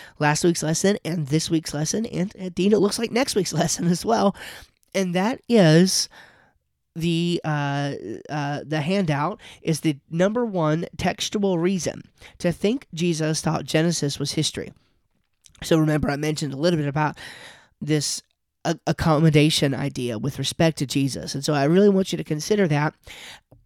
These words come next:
I think Jesus clearly thought Genesis was history, and I give you some reasons why, uh, indeed the number one reason why, in the lesson handout from last week and this week, the number one textual reason to think that Jesus thought Genesis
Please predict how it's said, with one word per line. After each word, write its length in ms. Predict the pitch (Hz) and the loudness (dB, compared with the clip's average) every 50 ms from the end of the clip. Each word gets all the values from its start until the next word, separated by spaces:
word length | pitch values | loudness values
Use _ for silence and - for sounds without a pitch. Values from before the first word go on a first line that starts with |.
| _ - | _ 0
I 160 | - 170 214 | 4 6 6
think 340 | 226 - 190 180 175 175 - - _ - | 6 6 4 4 2 0 -4 -12 _ -14
Jesus 560 | 147 - - 160 160 143 151 156 165 - - - _ - - _ _ _ | -6 -2 0 0 2 2 0 -2 -2 -2 -6 -10 _ -20 -20 _ _ _
clearly 460 | - - - 202 196 208 208 202 196 | -12 -2 4 6 8 8 8 8 6
thought 200 | - 185 175 - | 4 2 0 0
Genesis 460 | 165 170 165 160 170 170 - 165 - | 0 0 0 2 2 0 -2 -4 -4
was 140 | - 165 - | -4 -4 -2
history, 440 | - 226 233 - - 170 160 170 180 - | 0 0 0 2 2 2 2 2 2 0
and 120 | 160 151 | 0 2
I 60 | 147 | 2
give 240 | 143 139 180 202 220 | 2 4 4 4 4
you 260 | 233 233 233 240 240 - - - - - - | 2 0 0 -2 -4 -6 -10 -18 -20 -20 -10
some 340 | - - 185 180 175 165 - - | -6 -4 -4 -4 -4 -6 -8 -6
reasons 400 | - 185 202 208 220 220 208 151 | -4 -2 -2 0 0 -2 0 0
why, 420 | 151 151 139 135 139 143 165 185 - - - - _ _ _ _ - | 0 0 0 0 0 0 -2 -2 -6 -10 -20 -20 _ _ _ _ -16
uh, 200 | - - - - | -14 -12 -10 -4
indeed 300 | - 147 160 151 165 170 | -2 -2 0 2 0 0
the 100 | 151 156 | 2 2
number 240 | 160 156 147 147 151 | 2 2 2 2 0
one 260 | 139 147 202 240 233 | 2 2 2 2 4
reason 380 | 165 143 143 139 - - 135 139 | 2 2 0 0 -2 -2 -4 -4
why, 320 | 139 135 143 143 139 135 131 _ _ _ - | -4 -4 -2 -2 -2 -2 -4 _ _ _ 2
in 160 | - 226 247 | 4 4 6
the 80 | 233 220 | 6 4
lesson 320 | 196 190 180 - - 165 | 4 2 2 2 0 -2
handout 420 | 143 139 135 - 156 135 139 - - | -2 -2 -2 -4 -6 -8 -8 -8 -6
from 160 | - 139 139 | -4 -2 0
last 300 | 147 147 147 139 - - | 0 0 0 0 -2 -2
week 180 | 147 139 - - | -4 -4 -4 -6
and 120 | - 139 139 | -8 -4 -2
this 160 | 165 175 - | -2 -2 0
week, 260 | - 156 151 - - - - - - - - - - | 0 -2 -2 -2 -6 -16 -20 -20 -20 -20 -20 -12 -8
the 80 | 156 151 | -4 -4
number 360 | 147 147 165 196 226 226 233 | -2 2 2 2 2 2 2
one 240 | 214 202 190 180 180 | 2 2 0 0 0
textual 480 | 180 185 185 185 - - 190 180 170 | -2 -2 -2 -2 -4 -4 -2 -2 -2
reason 380 | 156 151 147 147 139 143 143 139 | -2 -2 -4 -4 -4 -6 -10 -10
to 80 | - | -10
think 260 | 151 - 151 139 135 - | -10 -8 -6 -6 -8 -8
that 120 | - 123 | -12 -10
Jesus 340 | 127 139 143 131 139 131 - | -6 -6 -6 -6 -8 -8 -8
thought 200 | - 139 127 - | -6 -8 -6 -4
Genesis 600 | 135 143 139 143 135 - - 139 131 131 - | -2 -2 -2 -2 -2 -2 -2 -2 -2 -4 -6